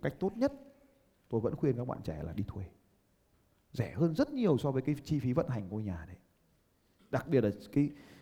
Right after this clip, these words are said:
ngày xưa chúng ta thấy là sở hữu nhà thì không tốn chi phí, bây giờ sở hữu nhà là tốn rất nhiều chi phí. Tôi lấy ví dụ như là, như tôi chẳng hạn là trả tiền hồ bơi.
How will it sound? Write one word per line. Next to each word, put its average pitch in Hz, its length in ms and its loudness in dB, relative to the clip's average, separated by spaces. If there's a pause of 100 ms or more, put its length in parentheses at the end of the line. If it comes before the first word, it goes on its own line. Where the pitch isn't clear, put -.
ngày 123 100 2
xưa 165 200 6
chúng 143 140 0
ta 147 120 4
thấy 127 180 4
là 147 200 6
sở - 140 4
hữu 117 140 4
nhà 160 220 4
thì 107 60 4
không 139 180 -2
tốn 120 180 0
chi 151 120 2
phí, 123 240 0
bây 143 120 0
giờ 120 60 6
sở 92 160 0
hữu 113 140 -2
nhà 143 200 2
là 85 100 -2
tốn 107 240 -4
rất 226 160 -4
nhiều 160 160 -2
chi 107 180 -6
phí. 95 300 -8 (480)
Tôi 113 120 -2
lấy 110 120 4
ví 147 100 0
dụ 202 140 0
như 113 200 -6
là, 95 160 -4 (1040)
như 123 80 2
tôi 120 200 4
chẳng 90 140 0
hạn 87 200 -6
là 82 60 -8
trả - 160 -8
tiền 90 220 2
hồ 87 160 -8
bơi. 127 240 4